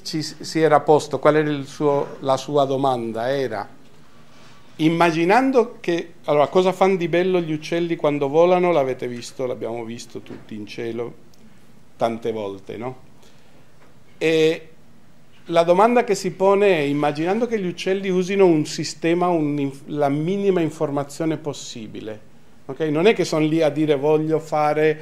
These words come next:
un ellissoide che ruotando diventi", gli uccelli devono ragionare in maniera semplice.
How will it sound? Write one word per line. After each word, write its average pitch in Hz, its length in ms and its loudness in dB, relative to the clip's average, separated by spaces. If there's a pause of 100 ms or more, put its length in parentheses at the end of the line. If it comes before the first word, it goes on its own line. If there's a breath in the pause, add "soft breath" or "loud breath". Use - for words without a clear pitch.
(240 loud breath)
un 151 180 4
ellissoide 165 1040 0
che 165 160 0
ruotando 156 800 -2
diventi", 156 480 -2
gli - 600 -10
uccelli 175 340 -4
devono 143 260 2
ragionare 147 400 0
in 151 80 -2
maniera 135 360 0
semplice. - 760 -12